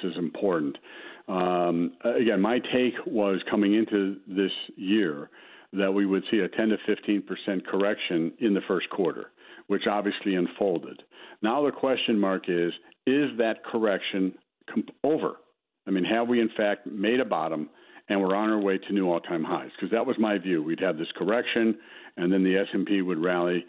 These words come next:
uh, above five thousand. And at this point in time, from my perspective, the jury is still out whether or not the correction is done. Um, so potentially,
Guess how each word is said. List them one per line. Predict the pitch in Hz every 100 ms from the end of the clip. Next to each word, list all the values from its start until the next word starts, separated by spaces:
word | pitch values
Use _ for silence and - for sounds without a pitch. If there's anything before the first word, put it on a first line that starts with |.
| - - -
uh, | 87 85 85
above | 87 95 85 80 - -
five | - 87 80
thousand. | 92 87 78 - - - - - -
And | 101
at | 95
this | 151 151
point | - 123 104
in |
time, | 104 101 95
from | 85
my | 85 104
perspective, | - 92 - 92 85 92 80
the | 90
jury | - 120 123 117
is | 104 -
still | - 95
out | 101 80 - _
whether | 98 104 107 113 110
or |
not | 104 87 78 82 - - - -
the | -
correction | 90 101 95 90 92 80
is | 78 -
done. | 90 76 64 - - - - -
Um, | 90 85 82 82 80 -
so | -
potentially, | 98 113 - - 135 - 73 78